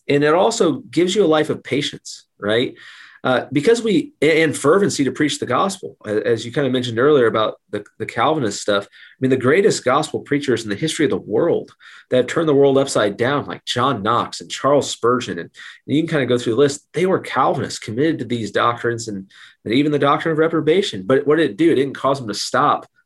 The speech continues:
loving the church or preaching the word. They preach the word even more because they know that the Bible commands us to preach the word, and it's the secondary means that God uses to, to transform hearts, to regenerate souls.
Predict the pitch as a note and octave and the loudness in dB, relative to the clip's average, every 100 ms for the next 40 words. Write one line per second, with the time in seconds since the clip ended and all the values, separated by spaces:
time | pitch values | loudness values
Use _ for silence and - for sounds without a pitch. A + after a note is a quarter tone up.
0 | _ A#2 C3+ C3 A2 G2+ C#3+ C#3 A2+ - | _ 2 4 2 -2 -2 2 2 0 -2
1 | C3+ B2+ C3 G2+ F#2+ D3+ C3+ A#2 - - | -2 -2 -4 -4 0 2 2 0 -6 -2
2 | D#3 F3+ F#3+ - F#3 F#3+ F#3+ F3+ F#3+ A#3 | 0 2 2 4 4 4 2 0 0 2
3 | G#3 A2 A#2+ B2 B2 C3+ C#3+ G2 - B2 | 0 -2 -2 0 2 2 2 -2 -2 0
4 | C#3 C3 - A#2 D#3 A3+ D#3+ F#2+ - G#2+ | 2 -2 -6 -6 -2 0 0 -2 -6 -6
5 | A#2+ G#2 - G2 G2+ G#2 G2+ - - _ | -4 -4 -4 -4 -2 -2 -4 -10 -20 _
6 | D3 F#3 A3+ C#3 C3+ C3+ - C#3 D3 C#3 | -2 2 4 2 0 -2 -2 0 0 0
7 | C#3 C3 C3 B2+ B2 C3 B2+ A2 B2 B2 | 0 0 0 0 -2 -4 -4 -4 0 0
8 | A#2 G#2+ C#3+ F3+ G#2+ A2 B2 - - - | 0 0 0 0 -2 -4 -6 -12 -20 -20
9 | - _ _ - C3+ C3 B2 - C3+ C3 | -20 _ _ 0 2 4 2 0 2 2
10 | B2 - _ - C#3+ D3+ - D3+ D#3 C#3 | 0 -4 _ -4 -2 -2 -2 0 0 0
11 | D3 F#3 - - B2 A#2+ C#3+ C#3+ C3+ B2 | 0 0 -2 -4 -2 0 0 0 -2 -4
12 | - F#3+ B2 - - | -4 -2 -2 -6 -16